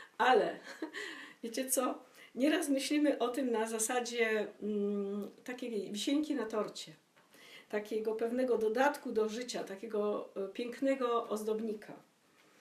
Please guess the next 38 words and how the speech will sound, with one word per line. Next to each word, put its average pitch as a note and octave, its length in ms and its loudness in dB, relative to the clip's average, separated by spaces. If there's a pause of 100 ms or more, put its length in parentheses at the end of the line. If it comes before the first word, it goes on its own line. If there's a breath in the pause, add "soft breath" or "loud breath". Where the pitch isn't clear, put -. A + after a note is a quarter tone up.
(480 soft breath)
Mm, G3+ 580 -2 (880)
to G#3+ 60 -4
znaczy, A3+ 640 0
na B3+ 120 2
co D#4 180 -2
dzień C#4 160 0
żyję A#3 200 0
sobie A3 260 -2
tak, G3 300 -6 (160)
sobie G3 300 -6
żyję, G#3 340 -2
jak G#3 160 -6
sobie G3+ 240 -4
żyję, A3+ 420 2
nie A#3 120 0
wychylam A3+ 460 -2
się, - 160 -4
n-, A3+ 760 -4
nie A#3 120 -2
narażam A#3+ 480 0
się, A#3 360 0 (800 loud breath)
y, A3+ 200 -4 (320)
nie C4 280 2
robię B3 260 0
rzeczy A3+ 320 -2
ekstremalnych. A3+ 760 0
Jeżeli A#3 300 -4
mi A#3+ 80 -4
się A3 120 -2
to A3 100 -4
przydarzy A#3 600 0
raz B3+ 220 0
na A3 120 -2
czas, A#3 400 0
no G#3 120 -2
to A3+ 120 -6
już A#3+ 260 -4
wow. B3 380 0